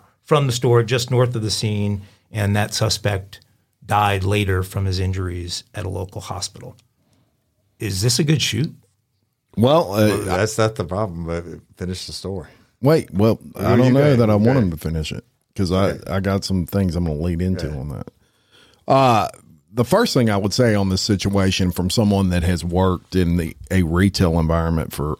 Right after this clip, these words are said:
Speaker 2: almost thirty years before I started doing this, uh, you don't ever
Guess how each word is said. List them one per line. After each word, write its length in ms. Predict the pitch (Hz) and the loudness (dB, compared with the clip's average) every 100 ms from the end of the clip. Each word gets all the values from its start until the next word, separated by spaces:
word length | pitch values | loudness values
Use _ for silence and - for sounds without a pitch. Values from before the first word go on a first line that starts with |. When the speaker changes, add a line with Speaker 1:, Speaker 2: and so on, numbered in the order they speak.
| - | -6
Speaker 2:
almost 500 | 90 85 85 80 - - - | 0 2 2 0 -6 -12 0
thirty 280 | 104 98 | 2 2
years 300 | 80 85 92 | 2 0 0
before 340 | 69 69 - 65 | -2 -6 -4 -4
I 40 | |
started 400 | 80 - 80 76 | -2 -2 -4 -6
doing 240 | 73 78 73 | -6 -4 -2
this, 280 | 76 69 - - - - - - - _ _ | -2 -4 -6 -14 -20 -20 -20 -20 -20 _ _
uh, 480 | - 117 113 95 73 - _ _ _ _ _ _ _ _ _ _ _ _ _ _ _ _ | 2 4 4 2 0 -4 _ _ _ _ _ _ _ _ _ _ _ _ _ _ _ _
you 220 | 110 123 | 2 4
don't 200 | 240 196 | 4 2
ever 560 | 95 113 98 76 50 73 | 2 2 2 0 -6 -16